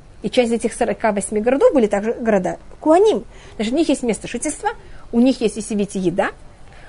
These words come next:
у них есть также одежда. И есть случаи, когда надо какую-то сумму денег также. Там нужно что-то там для врача или для чего-то. Так вы знаете, что первенец выкупается,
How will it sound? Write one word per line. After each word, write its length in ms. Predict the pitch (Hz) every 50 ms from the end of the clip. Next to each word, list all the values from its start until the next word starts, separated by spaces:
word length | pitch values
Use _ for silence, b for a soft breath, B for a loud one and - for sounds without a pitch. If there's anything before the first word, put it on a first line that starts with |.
| B B
у 100 | 277 254
них 140 | 269 269
есть 160 | 269 262 247 -
также 260 | 233 214 190 175 208
одежда. 520 | - - 202 180 190 139 - - - - 523 - - - - - - B B B B
И 160 | - 302 320 -
есть 300 | 285 247 320 392 - 320 269
случаи, 260 | - - 381 403 -
когда 300 | 359 294 269 247 240 294
надо 220 | 294 294 285 262 254
какую-то 360 | - 240 - 294 277 269 254
сумму 240 | - - 269 233 226
денег 360 | 202 190 196 160 160 185 -
также. 320 | - 247 247 - - 214 - - - - - - -
Там 100 | - 190
нужно 220 | 220 226 202 214 202
что-то 300 | - - - 208 190 185
там 160 | - 180 175
для 100 | 185 214
врача 340 | 202 226 208 - - 214 180
или 100 | 175 175
для 120 | 196 208
чего-то. 420 | - - - 311 415 587 587 466 440 - B B B B B
Так 120 | B 240 233
вы 60 | 269
знаете, 180 | 302 339 302
что 140 | - - 285
первенец 500 | 240 - 415 523 453 359 311 320 311 -
выкупается, 640 | - 233 - 262 - 330 370 403 381 - - 349 359